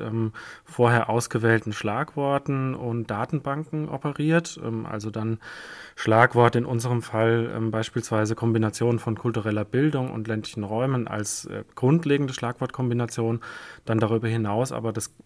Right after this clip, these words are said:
ähm, gesamte Feld kultureller Bildung, äh, abdeckend auch andere Begriffe wie beispielsweise soziokulturelle Bildung oder auch ästhetische Bildung, um,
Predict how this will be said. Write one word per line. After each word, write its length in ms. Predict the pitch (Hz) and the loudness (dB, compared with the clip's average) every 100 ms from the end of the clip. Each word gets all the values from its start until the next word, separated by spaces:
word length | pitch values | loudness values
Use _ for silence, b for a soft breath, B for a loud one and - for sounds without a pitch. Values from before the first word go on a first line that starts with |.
| - 120 | -12 -8
ähm, 200 | 113 113 | -4 -2
gesamte 440 | 110 113 113 113 | -2 0 0 0
Feld 420 | - 107 117 127 | 0 4 6 4
kultureller 420 | - 123 117 113 113 | 2 -2 0 0 0
Bildung, 540 | 120 127 131 120 117 - | 2 0 0 -2 -4 -6
äh, 20 | |
abdeckend 680 | 110 110 117 - 120 123 110 | -6 -4 -6 -4 -4 -2 -4
auch 120 | 104 | -6
andere 280 | - 113 123 | -6 -2 0
Begriffe 440 | 113 - 120 117 | -2 -4 -4 -2
wie 80 | 110 | -2
beispielsweise 640 | 107 107 - 107 107 104 | -2 -4 -6 -6 -4 -6
soziokulturelle 760 | 101 123 139 123 123 113 113 110 | -4 -4 -2 0 0 -2 -2 -2
Bildung 500 | 117 117 113 110 107 B B B B - | 0 -2 0 -2 -4 B B B B -4
oder 240 | 107 107 | -2 -2
auch 100 | 104 117 | -4 -8
ästhetische 400 | - 123 123 - | -2 0 0 -2
Bildung, 420 | 107 113 110 123 135 B B B - | 0 2 2 0 -4 B B B -6
um, 380 | 120 117 117 | 2 4 4